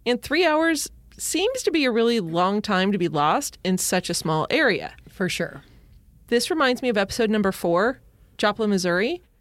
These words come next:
Speaker 1: because do you remember Doyle Kelly used this same excuse when he killed his wife, Christy?
Speaker 2: I do remember that because he said he was going to a barbecue and it was a small town and he said he got lost for two hours. <laughs>
Speaker 1: Exactly. <laughs>
Speaker 2: There's a lot of low I Q people getting lost.
Speaker 1: There really are.
Speaker 2: <laughs>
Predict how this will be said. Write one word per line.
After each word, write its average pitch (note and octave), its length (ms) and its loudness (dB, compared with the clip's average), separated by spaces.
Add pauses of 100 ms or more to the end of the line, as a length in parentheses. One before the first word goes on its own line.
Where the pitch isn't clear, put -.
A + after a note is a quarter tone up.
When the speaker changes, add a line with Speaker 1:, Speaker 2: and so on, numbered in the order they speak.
(120)
Speaker 1:
because A#3+ 260 -2
do - 140 2
you B3 120 2
remember F4 260 2
Doyle A3+ 300 2
Kelly G#3+ 340 0
used G#3 300 -2
this G#3 120 0
same F3 300 0
excuse G3+ 560 -2
when G3 140 0
he G3 100 -2
killed F3 240 0
his F#3+ 140 -2
wife, F3 160 0
Christy? G#3 480 -4 (120)
Speaker 2:
I G#3 120 2
do A3+ 180 6
remember G3 300 4
that F3 200 2
because F#3+ 600 0
he G#3+ 220 -2
said A3 180 2
he A#3+ 80 2
was A#3 160 -2
going G3+ 200 0
to G#3 120 0
a F#3+ 80 2
barbecue F3 460 0
and G#3 100 2
it G3+ 40 -4
was F3+ 120 -2
a E3+ 60 -2
small F3 300 2
town F3+ 280 2
and F#3 100 4
he G3 120 4
said F#3 180 2
he F#3+ 60 2
got F#3 180 0
lost F3 260 0
for F3+ 120 -2
two G3 200 2
hours. F3+ 240 4
<laughs> C#4 140 4
Speaker 1:
Exactly. A#4+ 520 2
<laughs> - 1600 -2
Speaker 2:
There's G#3+ 160 2
a A#3 60 4
lot G3 240 4
of F#3 100 4
low F#3+ 140 6
I F3+ 100 4
Q F3 180 2
people E3+ 300 2
getting D#3+ 280 4
lost. D#3 340 4
Speaker 1:
There C#4 180 2
really G#3 320 4
are. G#3 420 6
Speaker 2:
<laughs> C4+ 40 0